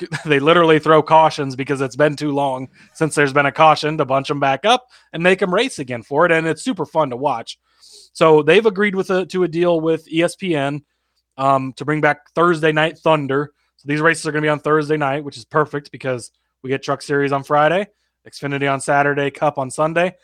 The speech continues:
Now we got something on Thursday night. It's gonna be on E S P N. That's easily accessible. Gets E S P N talking more about nascar, more people's eyes on racing, right? Um, so that's good. So it's a six-race season, just like it was last year.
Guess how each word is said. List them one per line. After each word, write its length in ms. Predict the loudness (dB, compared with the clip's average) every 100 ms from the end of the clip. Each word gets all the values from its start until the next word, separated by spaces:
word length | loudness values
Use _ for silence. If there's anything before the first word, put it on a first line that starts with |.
| _ _
Now 140 | -2 2
we 80 | 4
got 160 | 2
something 220 | 0 -2
on 100 | -2
Thursday 320 | 0 -2 -2 0
night. 160 | 0
It's 140 | 0 -4
gonna 100 | -4
be 100 | -2
on 60 |
E 100 | -2
S 140 | -2 -4
P 160 | -6
N. 240 | -4 -4 -8 _ _ _
That's 180 | -14 -10
easily 340 | -10 -4 -4
accessible. 720 | -4 0 0 0 -4 -4 -4 _ _ _ _
Gets 260 | -10 -10 -10 -8
E 80 | -6
S 120 | -6
P 140 | -4
N 200 | -2 0
talking 340 | 0 0 0 -4
more 200 | -2 0
about 280 | 0 0
nascar, 540 | -2 -6 -4 -2 0 -2 _ _ _ _
more 160 | -10 -8
people's 300 | -6 -4 2
eyes 240 | 2 2
on 140 | -2 0
racing, 520 | 0 0 -2 -6 -2
right? 320 | 0 0 -2 _ _ _ _ _ -6
Um, 280 | -2 -2
so 120 | -4 2
that's 260 | 2 2
good. 280 | -2 -4 -2
So 360 | 2 4 2 -2 _ _ _ _ _ -20 -18
it's 100 | -8
a 60 | -4
six-race 560 | 0 0 2 0 0
season, 320 | -4 -6 -6 -8
just 160 | -6
like 140 | -4 -4
it 80 |
was 180 | -2 -2
last 360 | 2 2 2 -4
year. 220 | -6